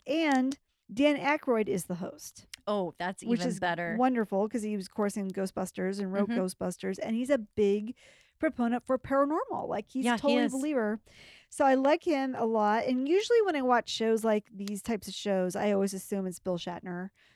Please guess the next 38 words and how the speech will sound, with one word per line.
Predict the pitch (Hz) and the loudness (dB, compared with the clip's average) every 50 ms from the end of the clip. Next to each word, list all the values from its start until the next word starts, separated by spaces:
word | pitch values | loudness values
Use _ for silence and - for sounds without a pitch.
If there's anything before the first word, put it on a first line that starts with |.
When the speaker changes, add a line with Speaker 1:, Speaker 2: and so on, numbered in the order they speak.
| _ _ | _ _
Speaker 1:
who's | - 233 226 | -4 -2 0
Speaker 2:
Yeah. | 226 214 208 | 0 2 2
Speaker 1:
narrating, | 208 202 202 208 214 220 226 220 | 2 4 4 4 2 2 0 0
Speaker 2:
<laughs> | 247 226 | -2 0
Speaker 1:
'cause | - | 2
usually | 226 226 208 208 214 208 208 | 2 0 2 2 2 2 4
it | 202 190 | 2 2
is. | 196 190 202 226 226 - - - - - - | 2 0 0 -2 -4 -8 -16 -20 -20 -8 -2
And | - 285 294 294 277 254 - _ _ - | 0 0 2 0 -2 -6 -12 _ _ 0
whenever | 285 320 339 330 311 320 330 403 | 2 4 4 4 4 2 2 2
you | 415 427 415 | 2 2 2
see | - - - 311 285 | 0 0 0 0 0
Bill | 226 214 247 240 262 254 | 4 6 8 8 8 6
Shatner | - - 254 226 220 - 208 208 208 | 4 0 0 0 0 -2 -4 -4 -4
actually | - 208 196 185 - - - 214 202 | -4 -4 -6 -6 -8 -6 -6 -6 -4
on | - 170 202 202 208 208 208 | -4 -2 -2 -2 -2 -4 -6
camera | - - - 196 185 180 185 190 190 214 214 | -8 -10 -10 -8 -8 -6 -4 -4 -4 -4 -4
in | 220 220 | -4 -4
one | 220 226 | -2 -2
of | 226 220 | 0 0
those | 214 214 214 | 0 0 0
types | - 240 226 214 - | 0 -4 -4 -4 -6
of | 202 | -4
documentary | 196 208 202 202 - - 202 196 190 196 196 202 | -2 -2 -2 -2 -2 -4 -4 -4 -4 -4 -4 -6
shows, | 202 - - 202 190 190 196 190 190 185 | -6 -6 -4 -2 0 0 0 -2 -2 -4
it's | - - 214 - - | -6 -8 -8 -10 -12
just | - - 285 269 - | -10 -8 -6 -6 -6
so | - 269 233 | -6 -6 -4
much | 208 196 - - | -4 -6 -8 -8
fun. | - - 190 220 | -6 -4 -4 -4
He | 220 302 349 370 339 | -2 -2 -2 -2 -4
totally | 269 - - - 320 311 320 320 330 339 | -4 -6 -2 0 2 2 4 2 2 0
gets | 277 240 247 233 226 - - | 2 2 2 2 2 -2 -6
it. | 202 - - - _ - - - - - | -8 -8 -8 -12 _ -20 -20 -20 -20 -8
He | _ 285 285 247 214 262 | _ 0 0 0 2 4
hams | 262 269 294 311 320 302 | 4 4 4 2 2 4
it | 339 302 | 6 8
up. | 262 247 240 247 247 - - | 10 10 10 8 6 4 0